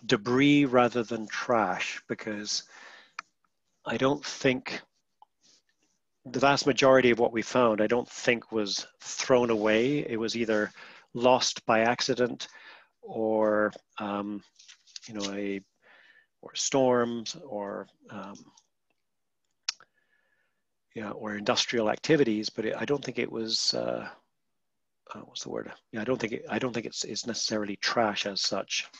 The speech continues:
Uh, quite a few of the bottles, and again, even with the bottles, we don't know if they were thrown off a ship or if they were, uh, floated down a river.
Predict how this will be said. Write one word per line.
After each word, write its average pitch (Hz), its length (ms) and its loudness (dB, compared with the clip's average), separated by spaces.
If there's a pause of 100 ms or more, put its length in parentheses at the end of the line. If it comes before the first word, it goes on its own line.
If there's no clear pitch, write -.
(140)
Uh, 127 100 -10
quite 139 180 2
a - 40 0
few 135 120 0
of 110 40 4
the 107 60 -2
bottles, 110 480 4
and 113 100 0
again, 123 320 4
even 170 280 2
with 131 80 6
the 113 80 2
bottles, 120 420 6
we 110 100 -2
don't 127 220 2
know 117 360 4 (640)
if 104 120 2
they 120 120 6
were 110 120 2
thrown 120 280 4
off 110 160 2
a 101 40 0
ship 156 320 6 (180)
or 113 260 0
if 107 180 -2
they 110 160 2
were, 107 500 2 (800)
uh, 113 160 -4
floated 120 340 2
down 113 200 4
a 110 40 2
river. 135 500 4